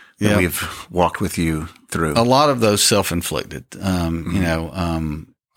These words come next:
Speaker 2: my previous marriage, uh, fell apart, and, um,
Speaker 1: Can I,
Speaker 2: yeah.
Speaker 1: can I just jump in there for just a
Speaker 2: Yeah.
Speaker 1: second? 'Cause I wanna t-,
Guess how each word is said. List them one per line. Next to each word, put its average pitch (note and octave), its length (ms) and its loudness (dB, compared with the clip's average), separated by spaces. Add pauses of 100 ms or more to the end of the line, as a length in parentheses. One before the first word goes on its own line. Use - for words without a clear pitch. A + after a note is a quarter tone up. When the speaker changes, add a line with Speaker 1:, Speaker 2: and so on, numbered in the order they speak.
Speaker 2:
my D#2+ 240 0
previous E2+ 520 -2
marriage, E2 720 0
uh, D#2 240 -2
fell E2+ 240 0
apart, E2 580 0
and, D#2 600 -2 (120)
um, D2 640 -6 (880)
Speaker 1:
Can A#2+ 140 2
I, B2 60 4
Speaker 2:
yeah. - 40 -2
Speaker 1:
can B2 120 0
I B2+ 60 4
just - 180 -2
jump A#2 200 -2
in F#2 100 0
there F2+ 120 0
for - 100 -2
just E2 200 -4
a E2+ 40 -2
Speaker 2:
Yeah. F#2 140 2
Speaker 1:
second? - 180 -6
'Cause - 140 -4
I G2 40 2
wanna G2 220 2
t-, - 140 -10